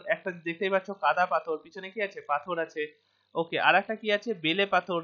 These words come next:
দেখো শেষে কি আছে? পাথর আছে। তাই এইভাবে মনে রাখতে পারো যে যাদের পিছনে পাথর আছে তারা প্রত্যেকে পাললিক শিলা, আর তারা রূপান্তরিত হয়ে কি হয় সেটাও পরীক্ষায় এই ধরনের কোশ্চেন পেয়ে যাও। তো সবার প্রথমে চুনা পাথর রূপান্তরিত হয়ে কি হয়?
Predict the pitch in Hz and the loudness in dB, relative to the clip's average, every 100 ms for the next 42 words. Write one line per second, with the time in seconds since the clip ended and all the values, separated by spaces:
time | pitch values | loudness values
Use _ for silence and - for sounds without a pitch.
0 | 165 170 165 156 _ 175 175 208 220 208 | -2 -4 -8 -14 _ -10 -8 -6 -4 -4
1 | 226 208 151 196 180 175 165 156 _ _ | -4 0 0 2 0 0 -2 -6 _ _
2 | - 202 202 240 226 208 208 214 226 214 | 0 4 6 6 4 4 6 4 4 4
3 | 220 302 _ _ _ 165 160 156 185 196 | 4 0 _ _ _ -4 2 2 2 -6
4 | 220 208 208 151 196 190 220 208 190 208 | -6 -4 2 2 4 0 0 2 2 2
5 | 190 - 208 220 180 190 196 226 220 202 | -4 -2 -2 2 4 4 2 -2 0 2
6 | 185 190 175 170 185 202 220 220 220 214 | 2 0 0 2 0 0 -4 -4 0 0
7 | 214 220 220 214 220 175 196 208 208 180 | -2 -4 2 2 2 -2 -2 -2 -4 -6
8 | - 196 175 160 175 180 180 180 185 180 | -4 -6 -4 -4 -6 -6 -12 -16 -8 -2
9 | 175 170 170 _ _ _ _ 196 202 202 | 0 0 -2 _ _ _ _ 6 6 4
10 | - - 196 208 214 226 226 208 196 202 | -6 4 6 6 4 0 0 0 2 2
11 | 202 190 185 190 196 190 208 202 214 220 | 2 0 4 4 4 -2 -2 -6 0 4